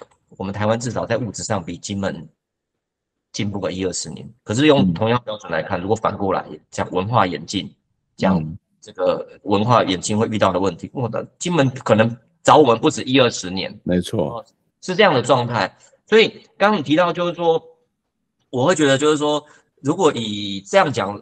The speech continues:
Speaker 1: 来，这样，这样子来谈的话，事实上文化演进上的话，金门就要跟，呃，台湾要跟金门说学长好嘛，对不对？
Speaker 2: 嗯。
Speaker 1: 然后就在部队里面这样，哦。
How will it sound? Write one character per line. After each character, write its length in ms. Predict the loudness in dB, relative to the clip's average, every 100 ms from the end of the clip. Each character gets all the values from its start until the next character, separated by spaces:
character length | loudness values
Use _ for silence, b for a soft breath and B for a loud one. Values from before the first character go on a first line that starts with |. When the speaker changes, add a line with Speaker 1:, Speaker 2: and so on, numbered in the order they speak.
| -6
Speaker 1:
来， 200 | -4 -4 -8 -2
这 100 | 2
样， 160 | 2
这 80 | 0
样 140 | -4 -4
子 140 | -8
来 180 | -6 -6
谈 160 | -6 -6
的 80 |
话， 120 | -4 -4
事 80 |
实 60 | -2
上 200 | 0 0
文 160 | -2 0
化 220 | 2 0 -4
演 160 | -8 -6
进 180 | -8
上 140 | -4 -2
的 60 |
话， 140 | -2 -4 _ _ _ _ _ _ _ _
金 160 | -6 -2
门 160 | -2
就 100 | 2
要 120 | 0
跟， 420 | 0 0 0 0 -8 _ _ _ _ _ _ _ -10
呃， 80 | 0
台 140 | 4
湾 120 | 6
要 80 | 6
跟 160 | 2 -2
金 140 | -2
门 120 | -2
说 280 | -2 0 0 -2
学 200 | -6 -2
长 160 | -2
好 200 | -2 -4
嘛， 120 | -4
对 80 | -6
不 60 | -4
对？ 80 | 0
Speaker 2:
嗯。 40 | 4
Speaker 1:
然 40 |
后 60 | 4
就 200 | 8 6
在 120 | 6
部 260 | 0 0 -8
队 260 | -6 -6
里 100 | -6
面 160 | -8 2
这 80 | 4
样， 180 | 4 0 B B
哦。 200 | 2 2